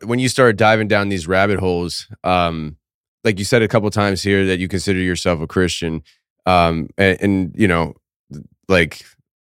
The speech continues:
I, I, I don't know how, how you define things, but I, I go just off of Romans ten nine, basically. You know, do you,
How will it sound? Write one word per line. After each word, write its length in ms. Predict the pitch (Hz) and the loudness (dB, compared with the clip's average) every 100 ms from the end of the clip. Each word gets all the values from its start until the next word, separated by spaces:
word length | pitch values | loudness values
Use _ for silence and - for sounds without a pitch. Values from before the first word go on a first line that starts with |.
| _ _ _ _ | _ _ _ _
I, 240 | 101 95 104 | 0 2 2
I, 120 | 101 | 0
I 200 | 98 104 | 0 0
don't 140 | 107 | 0
know 120 | 104 | 0
how, 320 | 92 95 71 65 | -2 -2 -4 -6
how 160 | 95 104 | -2 0
you 280 | 95 90 101 | 0 -2 -2
define 580 | 85 80 95 82 82 82 | -4 -4 -2 0 -2 -4
things, 500 | 87 85 82 82 - | -2 -2 -2 -6 -8
but 260 | - 85 85 | -2 0 0
I, 120 | 90 | -2
I 160 | - 95 | 0 0
go 380 | 92 90 90 80 | 2 0 0 -2
just 260 | 98 87 | -4 0
off 220 | 92 85 85 | 2 2 0
of 240 | 82 73 | -6 -2
Romans 380 | 87 87 82 - | 2 2 0 -2
ten 260 | 98 80 | 0 0
nine, 340 | 80 80 78 78 | 2 2 0 0
basically. 640 | 78 80 82 78 80 78 85 - | 0 0 -2 0 0 0 -4 -4
You 120 | 82 | -2
know, 220 | 78 76 | 0 -2
do 200 | - 90 | -4 -2
you, 220 | 85 80 | 0 -2